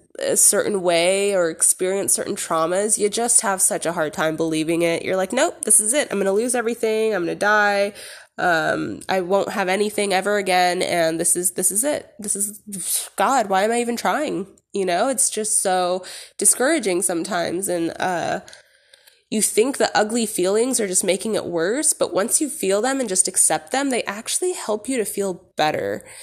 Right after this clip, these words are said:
I know it sounds backwards and weird and dumb, but, like, it's true. Um,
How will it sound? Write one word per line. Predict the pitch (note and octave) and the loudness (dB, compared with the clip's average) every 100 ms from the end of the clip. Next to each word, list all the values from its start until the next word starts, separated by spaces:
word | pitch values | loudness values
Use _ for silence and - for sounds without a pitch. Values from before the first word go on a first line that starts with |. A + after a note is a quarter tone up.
| - - | -18 -2
I | E3+ | 2
know | G#3 | 2
it | |
sounds | A3+ A#3 G#3+ | 2 -2 0
backwards | F#3+ F#3 F#3 E3+ D#3 D#3+ E3 | 2 2 2 0 0 -2 -4
and | E3 | -2
weird | E3+ D#3+ D3+ D3 | 0 2 0 -2
and | D3+ | -2
dumb, | D3+ D3 C#3 C#3+ | 0 0 -2 -6
but, | C3+ - | -6 -6
like, | - | -6
it's | E3+ - | 0 0
true. | - - A3+ E3 F2+ F#2+ - _ - - - - - - - | 2 0 2 2 0 -4 -10 _ -20 -20 -20 -20 -18 -14 -4
Um, | F#3+ F3 C#3+ F#2+ D#2+ | 0 0 -2 -6 -8